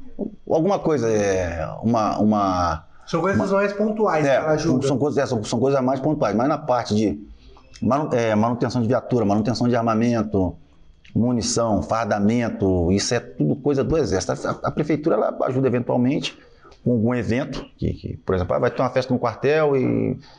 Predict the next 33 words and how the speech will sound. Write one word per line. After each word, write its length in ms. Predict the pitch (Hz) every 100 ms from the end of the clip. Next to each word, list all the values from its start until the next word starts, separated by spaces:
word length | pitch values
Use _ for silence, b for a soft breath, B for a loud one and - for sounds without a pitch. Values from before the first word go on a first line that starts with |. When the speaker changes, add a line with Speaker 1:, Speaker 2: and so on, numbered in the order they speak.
| B B
Speaker 1:
uma 160 | - 101
comemoração 760 | 107 110 113 95 - 131 117
do 360 | 101 107 104 101
aniversário 480 | 104 113 - - 104
do, 80 | 107
do, 140 | 98 104
do, 160 | 101 95
do, 260 | 98 92
do 100 | 87
grupo 280 | 87 107 -
aqui, 100 | -
por 120 | 104
exemplo. 320 | 92 87 104 - - - -
A 40 |
Prefeitura, 400 | 107 147 147 202
às 80 | 147
vezes, 160 | 147
ajuda 280 | 254 127 -
com 80 | -
alguma 200 | 95 92
coisa 340 | - 117 113 101
ou 140 | 120
não, 400 | 98 120 123 - - - _ - -
na 140 | 87
via 140 | 87 92
de 80 |
regra. 260 | 92 123 B B B -
Então, 140 | - 135
é 40 |
nesse, 600 | 147 127 135 165 - 185
nesse 220 | 147 143 143
sentido, 460 | 170 - 104 82
né? 240 | 82 82